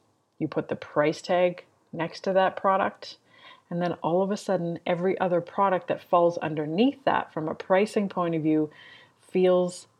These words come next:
so much more accessible to your customers. It's not about you trying to actually sell that highest priced design, but don't be surprised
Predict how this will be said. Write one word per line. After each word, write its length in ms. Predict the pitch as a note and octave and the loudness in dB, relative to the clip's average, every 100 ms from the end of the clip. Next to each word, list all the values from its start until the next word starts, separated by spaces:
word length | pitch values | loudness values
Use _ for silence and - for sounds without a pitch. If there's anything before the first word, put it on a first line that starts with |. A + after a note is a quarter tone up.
| _ | _
so 640 | - - E3+ E3 E3+ F3 - _ | -12 2 4 6 4 0 -10 _
much 300 | F3 E3+ - | -8 -6 -6
more 460 | D3+ D3+ D3 D3 - _ D#3+ | -4 -2 -2 -4 -12 _ -12
accessible 920 | - - D3+ - - - - F3 - _ _ | -12 -4 -4 -4 -6 -2 0 0 -4 _ _
to 420 | - E3+ D#3+ D#3 - _ _ _ | -6 0 0 0 -6 _ _ _
your 420 | D#3+ C#3+ D3+ D3+ _ _ _ | -2 -2 -4 -8 _ _ _
customers. 720 | - - - G1+ - - - - _ _ _ - - - - | -8 -8 -10 -14 -14 -14 -16 -20 _ _ _ -20 -20 -12 0
It's 180 | G3+ G#3+ | 0 4
not 400 | G#3 A3+ B3 A#3+ | 6 6 6 2
about 360 | G#3+ G3+ F3 | 4 4 4
you 280 | E3+ F#3 F3+ | 0 0 0
trying 320 | - F3+ E3 | -2 -2 -2
to 120 | - | -2
actually 360 | D3 D#3+ - D3+ | -4 -4 -4 -4
sell 800 | - - - D#3+ D#3 F3+ B3 B3+ - _ | -6 -14 0 2 4 4 4 2 -8 _
that 160 | F#3 F3 | 0 0
highest 560 | F3 F3 F3 F#3+ - - _ - | 0 2 2 2 -4 -20 _ -4
priced 520 | E3+ E3+ F#3+ - - _ | 0 0 -2 -12 -20 _
design, 540 | - D#3+ D#3+ D#3+ A3+ D4+ - _ _ _ _ _ _ _ _ _ _ _ | -4 0 0 0 0 -2 -8 _ _ _ _ _ _ _ _ _ _ _
but 160 | D#3 D3+ | -4 0
don't 220 | D#3+ D#3+ | -2 -2
be 100 | F3+ | -6
surprised 840 | G#3 F#3+ A3 F#3+ E3 E3 - - | -6 -2 0 2 0 -4 -14 -20